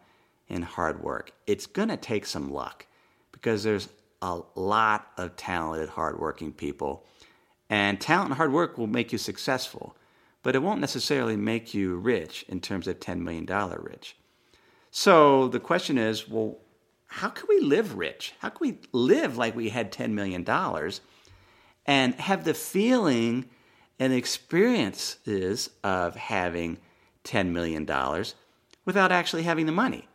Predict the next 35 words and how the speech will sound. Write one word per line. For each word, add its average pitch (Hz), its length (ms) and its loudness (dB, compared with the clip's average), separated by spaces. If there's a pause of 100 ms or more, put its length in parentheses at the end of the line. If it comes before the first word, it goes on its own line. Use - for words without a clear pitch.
(520)
That 294 180 2
seems 165 280 2
like 127 140 0
a 123 60 0
more 117 160 2
doable 90 380 0
goal 127 260 2
because 117 420 0
most 139 240 0
people 131 220 -4
will 120 60 -2
never 117 240 0
achieve 101 520 -2
that. 82 380 0 (280)
I 127 100 4
know 123 200 0 (100)
I'll 143 200 4
never 101 280 2
achieve 87 380 -4
that 82 180 -6
level 78 280 -4
of 73 60 -4
wealth. 80 300 -2 (580)
Yet, 127 560 4
I - 120 -6
would 135 160 -4
like 123 300 2
to - 80 -14
be 107 200 2
able 107 160 2
to 92 100 -2
live 85 760 0 (420)
like 87 540 0 (380)
I 85 140 -6
could 87 580 -4